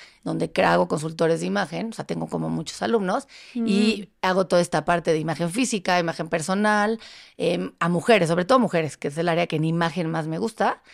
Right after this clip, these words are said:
Speaker 2: Ujú.
Speaker 1: y la parte de conferencias, ¿no? Pero sobre todo más que es qué colores usar, qué transmite el color, psicología del color, cómo reconocer tu cuerpo, ¿no? O sea, yo digo es, yo no te creo una imagen, yo entiendo tu imagen,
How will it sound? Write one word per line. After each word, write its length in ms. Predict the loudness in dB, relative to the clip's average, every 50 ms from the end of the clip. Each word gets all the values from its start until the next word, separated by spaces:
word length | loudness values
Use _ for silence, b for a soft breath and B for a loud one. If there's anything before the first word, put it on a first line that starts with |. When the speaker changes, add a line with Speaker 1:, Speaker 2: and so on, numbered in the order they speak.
| B
Speaker 2:
Ujú. 280 | -2 0 0 0 0 2
Speaker 1:
y 180 | 0 2 2 2
la 140 | 2 0 0
parte 260 | -2 -4 -2 0 0
de 100 | 0 2 0
conferencias, 540 | -2 -4 -2 0 0 0 -2 -2 -6 -4 -4
¿no? 200 | -4 -4 0 2
Pero 160 | 2 2 4
sobre 220 | 4 4 2 4
todo 240 | 4 4 4 6 4
más 320 | 6 4 2 2 2 0
que 320 | -2 0 2 2 2 0 B B B B B B
es 280 | 0 0 0 0 0 b b b b b b _ _ _ _ _
qué 140 | 2 2 4
colores 320 | 6 6 6 6 4 2
usar, 200 | 2 0 0 2
qué 120 | 2 2 2
transmite 560 | 4 2 2 2 0 -2 -4 -4 -2 -2 -2
el 80 | 0
color, 300 | 0 0 0 2 0 0 -2
psicología 420 | -4 -4 -2 -2 -2 -2 -2 -4
del 80 | -4 -4
color, 460 | -4 -4 -4 -4 -4 -4 -6 -8 -12 b b b b _
cómo 180 | 0 2 4
reconocer 460 | 2 2 2 0 0 0 0 -2 -2 -2
tu 140 | -4 -8
cuerpo, 440 | -6 -4 -4 -2 -2 -4 -4 -6 -6
¿no? 140 | -4 -4 -2
O 20 |
sea, 80 | -2 0
yo 120 | 2 4 6
digo 180 | 6 6 6
es, 180 | 6 4 2 0 B B B B _
yo 120 | -2 0
no 120 | 0 0 4
te 220 | 4 4 4 4 0 -2 _
creo 300 | 4 6 6 6 6 4
una 220 | 2 0 -2 -4 -2
imagen, 420 | -2 -2 -4 -4 -8 -12 -16 -18 _ B B B B B B B
yo 140 | 0 2 2
entiendo 320 | 4 4 4 2 2 2 0
tu 80 | 0 0
imagen, 520 | 0 2 2 0 0 0 -2 -4 -4